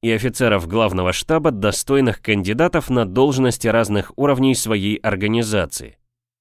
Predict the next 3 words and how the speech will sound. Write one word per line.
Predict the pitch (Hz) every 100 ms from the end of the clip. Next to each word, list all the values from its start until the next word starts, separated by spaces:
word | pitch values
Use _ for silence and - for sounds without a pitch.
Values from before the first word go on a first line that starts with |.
| _ _ _ _ _
Создание | - 107 95 95 156 156 143
централизованной | 151 135 131 131 135 147 139 123 113
структуры – | - 117 120 - 175 180